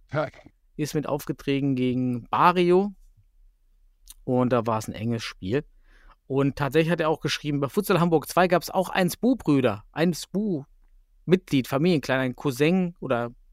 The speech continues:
Speaker 2: was hat er geschrieben? Ein, doch, ein
Speaker 1: Ein
Speaker 2: Cousin.
Speaker 1: Cousin,
Speaker 2: Der,
Speaker 1: ein Cousin hat er geschrieben.
Speaker 2: ja, genau.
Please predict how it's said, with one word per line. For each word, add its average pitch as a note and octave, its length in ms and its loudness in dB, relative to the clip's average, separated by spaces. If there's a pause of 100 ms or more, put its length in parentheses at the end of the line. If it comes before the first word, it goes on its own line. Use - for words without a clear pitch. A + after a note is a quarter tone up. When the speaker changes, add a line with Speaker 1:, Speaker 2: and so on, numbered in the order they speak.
(260)
Speaker 2:
was - 80 -14
hat C#3+ 80 -4
er - 0 -
geschrieben? D3 500 -4
Ein, C#3 400 -4
doch, F3 120 0
ein E3 120 -2
Speaker 1:
Ein C#3+ 40 -6
Speaker 2:
Cousin. - 280 2
Speaker 1:
Cousin, A2 300 6
Speaker 2:
Der, F2 60 2
Speaker 1:
ein G#2 120 2
Cousin G2 260 -2
hat - 80 -4
er - 60 -8
geschrieben. - 160 -4
Speaker 2:
ja, D3 60 6
genau. C3+ 200 2